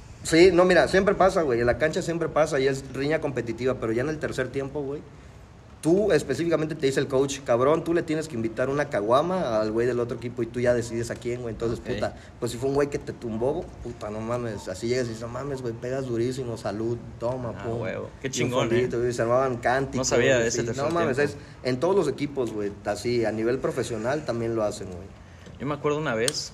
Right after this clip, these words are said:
Speaker 2: en el Gypsy, había una maestra que su novio era entrenador de
Speaker 1: Ah, Lilian.
Speaker 2: No, Rosa.
Speaker 1: Sí, el, el novio de la maestra Rosa,
Speaker 2: Ah, bueno, ok,
Speaker 1: Lilian.
Speaker 2: ok, no sé cómo se llama.
Speaker 1: Sí,
Speaker 2: Y una
Speaker 1: sí.
Speaker 2: vez la maestra pidió una tarea, no la llevé,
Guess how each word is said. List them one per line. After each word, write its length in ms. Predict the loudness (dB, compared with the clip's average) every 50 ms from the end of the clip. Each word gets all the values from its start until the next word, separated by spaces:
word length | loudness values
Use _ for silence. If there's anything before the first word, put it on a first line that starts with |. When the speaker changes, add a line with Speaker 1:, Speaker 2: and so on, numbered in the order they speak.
| -14 -10
Speaker 2:
en 140 | -8 -6 -6
el 80 | -4 -4
Gypsy, 440 | -6 -6 -6 -8 -8 -8 -8 -10 -10 -8 -2
había 140 | 0 0 0
una 20 | 0
maestra 460 | -2 -4 -4 -4 -6 -6 -8 -10 -10
que 280 | -8 -8 -8 -8 -8 -12 -14 -16 -18 -20 -20 -20 -20 -20 -20 -20 -20 -18
su 140 | -12 -10
novio 360 | -6 -4 -4 -4 -4 -2 -2 -2
era 340 | -2 -2 -4 -6 -8 -10 -14 -16 -20 -20 -20 -20 -20 -20 -20 -20 -20 -14 -10
entrenador 640 | -10 -8 -4 -4 -4 -2 0 0 2 2 0 0
de 220 | -2 -6 -6 -4 -2 -2
Speaker 1:
Ah, 240 | 0 2 6 6 6
Lilian. 500 | 6 4 0 0 2 2 4 4 2 0 -4 -6 -8 -10 -10 -12 -12 -14 -10
Speaker 2:
No, 320 | -6 -4 -2 -4 -4 -6 -8 -4 -2 -2 -2 -2 -4 -6 -6 -8 -12 -18 -12 -6
Rosa. 320 | -4 -4 -4 -4 -8 -8 -8 -6
Speaker 1:
Sí, 180 | 2 6 8
el, 140 | 8 8 8 6
el 280 | 4 4 4 4 4 4
novio 180 | 4 4 4 4
de 60 | 6
la 80 | 4 4
maestra 340 | 4 2 0 2 0 0 2
Rosa, 120 | 6 6
Speaker 2:
Ah, 40 | 6
bueno, 240 | 8 8 6 6 4
ok, 60 | 4
Speaker 1:
Lilian. 220 | 4 6 6 6 4
Speaker 2:
ok, 100 | 2 0 -2 -2
no 80 | -2 -2
sé 100 | -2 0
cómo 160 | 2 2 2
se 80 | 2
llama. 240 | 2 0 -2 -2 -4
Speaker 1:
Sí, 120 | -4 -4 -2
Speaker 2:
Y 80 | -2 0
una 140 | 0 0
Speaker 1:
sí. 60 | 2 2
Speaker 2:
vez 340 | 2 2 2 0 0 0 0 0 0 0 0 -4 -8 -16 -12 -8 -8 -6 -2
la 120 | -2 -2
maestra 260 | 0 0 -2 -2 -4
pidió 140 | -4 -2 -2
una 120 | -2 -2 0
tarea, 260 | 0 0 2 0 0
no 100 | -2 -2
la 80 | -2
llevé, 320 | 0 0 -2 -2 -4 -4